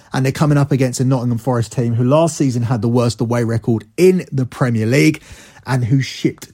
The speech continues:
two goals last weekend at home against Luton Town. So once again, we go for an arsehole parlay. It is a three-team selection. We are going to go for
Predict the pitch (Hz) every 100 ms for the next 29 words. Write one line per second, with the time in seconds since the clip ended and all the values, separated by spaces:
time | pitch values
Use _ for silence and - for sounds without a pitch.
0 | _ - - 214 208 156 170 131 107 101
1 | - - 127 120 113 - 110 104 120 104
2 | 104 - _ - 143 - - 139 113 101
3 | 101 - - - - 120 - 113 107 -
4 | 135 127 123 104 104 - 131 107 98 -
5 | 151 127 113 - - _ 120 135 196 160
6 | 185 156 160 143 127 117 135 123 139 135
7 | 131 131 120 - 156 170 160 - 143 139
8 | 135 - 139 123 107 101 - 143 131 139
9 | 131 - 117 117 113 - 151 175 180 180
10 | 143 - - 185 156 147 139 139 - 135
11 | 139 147 - - 110 95 - - - -
12 | 143 131 117 151 139 131 113 143 135 123
13 | 120 143 120 107